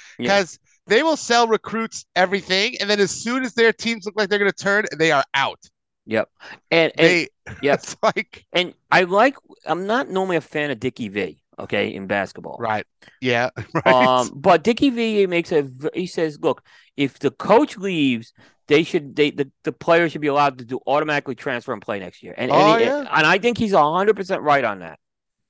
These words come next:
Speaker 1: If the, 'cause a lot of that is coming in, "Hey, come into my program here." I mean, so I, I think Dickie V, I normally don't agree, d-, agree with him on a lot of stuff, but I agree with him on that one.
Speaker 2: I'm,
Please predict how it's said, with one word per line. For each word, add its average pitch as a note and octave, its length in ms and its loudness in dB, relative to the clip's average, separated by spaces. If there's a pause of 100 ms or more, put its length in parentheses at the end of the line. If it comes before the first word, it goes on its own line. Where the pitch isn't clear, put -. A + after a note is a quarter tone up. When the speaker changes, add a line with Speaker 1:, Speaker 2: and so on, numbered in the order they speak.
(140)
Speaker 1:
If C#3+ 160 -6
the, D3+ 100 0
'cause - 400 -2 (140)
a A2+ 100 -10
lot F3+ 400 2
of C4+ 80 0
that A#3 200 4
is E3+ 120 -8
coming F#3+ 340 -8
in, F3+ 180 -6 (280)
"Hey, F#3 240 4
come G#3 240 -2
into G#3+ 200 -2
my D#3+ 340 0
program B2 600 -4
here." E2 320 -20 (500)
I - 140 -6
mean, D3+ 240 0 (120)
so D#3 260 2
I, - 220 2
I F#3+ 140 2
think A3 220 -4
Dickie F#3 300 2
V, D#3+ 180 2
I B2+ 120 2
normally E3 300 -4
don't F#3+ 220 -4
agree, F3 240 -4
d-, F#3 100 -4
agree D#3+ 420 -4
with E3 100 0
him B2+ 140 -2
on A#2+ 80 -6
a A2 60 -6
lot G2+ 160 -4
of G2+ 60 -12
stuff, A2 260 -6
but A2+ 100 -2
I A#2+ 40 2
agree B2+ 300 -2
with E3+ 140 -2
him D3+ 100 -4
on C3+ 120 -4
that C3+ 220 -4
one. D#2+ 180 -20 (960)
Speaker 2:
I'm, F#3+ 240 0